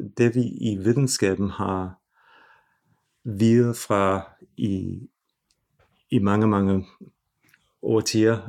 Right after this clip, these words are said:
øh, øh, har været skræmt af og, og,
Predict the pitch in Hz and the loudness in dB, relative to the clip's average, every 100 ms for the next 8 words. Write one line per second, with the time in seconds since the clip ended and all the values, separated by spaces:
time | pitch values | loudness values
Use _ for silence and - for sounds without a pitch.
0 | - - 101 104 98 95 95 95 - _ | -14 -12 -10 -6 -6 -4 -6 -8 -16 _
1 | _ _ _ _ _ _ _ _ _ _ | _ _ _ _ _ _ _ _ _ _
2 | _ _ _ - 285 _ _ 117 110 78 | _ _ _ -18 -18 _ _ -6 -6 -6
3 | - - - _ _ _ _ - 101 101 | -10 -14 -20 _ _ _ _ -6 0 2
4 | 95 95 98 _ _ _ _ _ _ _ | 2 -2 -4 _ _ _ _ _ _ _
5 | _ - - 107 113 110 98 87 - 95 | _ -8 -4 -2 -2 -4 -6 -8 -8 -10
6 | 87 87 - _ _ _ _ _ _ _ | -10 -12 -16 _ _ _ _ _ _ _
7 | _ _ _ _ - 107 92 | _ _ _ _ -10 -8 -8